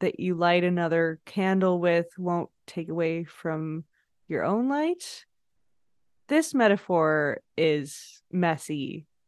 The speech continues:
and nonsensical. We're just gonna get right into the show. Uh, if you're, if you're enjoying things, hit me with a little five-star review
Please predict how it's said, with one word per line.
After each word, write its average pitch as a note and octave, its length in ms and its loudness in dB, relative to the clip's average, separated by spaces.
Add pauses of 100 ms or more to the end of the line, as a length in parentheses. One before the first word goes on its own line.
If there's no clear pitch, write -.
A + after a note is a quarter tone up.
and F#3+ 160 2
nonsensical. E3 680 -2
We're B3+ 220 6
just C4+ 180 -2
gonna F#3+ 160 2
get D#3 140 0
right D3 240 0
into - 160 -10
the D3+ 100 -2
show. D3 320 -2 (400)
Uh, F3 100 4 (100)
if C#4+ 220 2
you're, B3 360 4
if A3 160 2
you're A#3 80 4
enjoying F#3+ 340 2
things, F3 300 -2
hit - 260 -6
me D4 140 4
with A#3 120 0
a G3+ 60 2
little F3 200 2
five-star D#3+ 600 0
review D#3 640 0